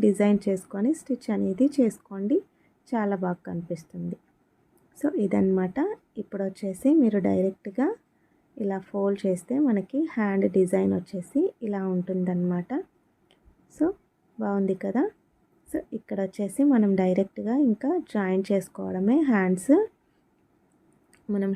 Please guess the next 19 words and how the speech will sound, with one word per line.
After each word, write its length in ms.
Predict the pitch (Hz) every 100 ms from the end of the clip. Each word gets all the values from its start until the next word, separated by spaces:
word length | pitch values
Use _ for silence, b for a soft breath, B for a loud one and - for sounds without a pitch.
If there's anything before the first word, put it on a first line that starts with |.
| 185
షోల్డర్స్కి 720 | 196 196 208 214 - - 294 359 381 _ _ _
జాయిన్ 380 | 208 214 196 202 214
చేసాం 300 | 208 202 202
కదా 160 | 202 196 190
already. 340 | 190 196 262 403 _ _ _ _
ఈ 60 | 226 208
హ్యాండ్ 260 | 202 202 202
వచ్చేసి 440 | 202 208 202 - 381 - -
కరెక్ట్ 300 | 208 202 - 247
షోల్డర్ 380 | 220 208 196 196
పైన 180 | 208 202 202
పెట్టేసుకొని 640 | 185 190 190 - - 202 269
మీరు 160 | 247 262 269 -
జాయిన్ 300 | 196 185 185
చేసుకుంటే 540 | 196 180 - 202 196 381 - _ _ _ _ _
ఫ్రంట్ 360 | 226 208 208 262 339 370 214
బ్యాక్ 280 | 196 190 262 254
చూసుకోండి. 640 | 214 190 - 196 190 190 285 320
మీకు 260 | 220 -